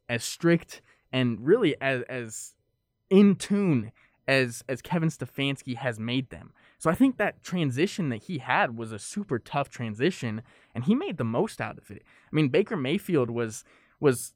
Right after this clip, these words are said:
already having some issues in his career. People were saying, "Maybe this guy's not as good as we think," when the season was beginning. And I think those questions aren't really there anymore. I think we can all look at Baker Mayfield and say, "Yeah, he's a good starting quarterback."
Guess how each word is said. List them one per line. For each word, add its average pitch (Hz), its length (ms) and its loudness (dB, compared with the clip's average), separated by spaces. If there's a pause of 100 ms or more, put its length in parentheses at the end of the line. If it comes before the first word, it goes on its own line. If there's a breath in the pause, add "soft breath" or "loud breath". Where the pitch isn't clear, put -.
(160)
already 156 640 0
having 151 420 2
some 139 200 -4
issues 156 360 -2
in 143 80 -4
his 135 120 -4
career. 139 460 0
People 147 300 -6
were 127 220 -2
saying, 143 440 0
"Maybe 165 240 -4
this 233 160 -10
guy's 202 240 -2
not 180 220 0
as 170 100 -4
good 165 180 2
as 180 120 -2
we 160 120 -4
think," 185 440 -4
when 131 160 -2
the 120 240 -4
season 170 340 -4
was 143 160 0
beginning. 127 540 -2 (320 soft breath)
And 143 100 0
I 175 60 2
think 302 180 0
those 294 160 -2
questions 165 640 -2
aren't 180 240 -2
really 214 240 0
there 165 280 -2
anymore. 95 440 -8 (240 soft breath)
I 190 40 4
think 247 140 6
we 262 140 -4
can 226 160 -6
all 214 260 0
look 185 240 0
at 151 140 -4
Baker 160 260 0
Mayfield 143 540 -2
and 131 100 -2
say, 135 160 -2
"Yeah, 202 320 0
he's 175 240 -6
a 185 80 2
good 160 260 2
starting 165 380 -2
quarterback." 127 640 -6